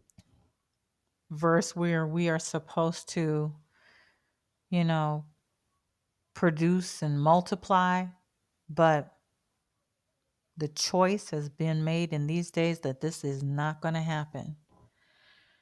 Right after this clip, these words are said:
Since the time of seeing the climb of Black women who have decided to divest, such as the Black men have done,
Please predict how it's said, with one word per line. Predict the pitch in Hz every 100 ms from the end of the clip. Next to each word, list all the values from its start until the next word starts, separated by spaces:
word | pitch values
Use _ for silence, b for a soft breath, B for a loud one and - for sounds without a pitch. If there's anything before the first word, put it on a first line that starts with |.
| b b _ _ _ _ _ _ _ _ _ -
Since | - 208 196 -
the | 175
time | 175 202 190 175
of | 165
seeing | - 180
the | 170
climb | - - - 180 180 165
of | 156 151 -
Black | 160 160 160
women | 180 175 170 165 170 - -
who | 196 185
have | 170 165 151
decided | 147 - 170 165 160 160 -
to | - 180 160 156 156 151
divest, | 151 151 147 151 147 170 - -
such | - - 156 151
as | 180 185
the | 214
Black | 196 175 170 175
men | 196 214 240
have | - 165 147
done, | 151 143 143 160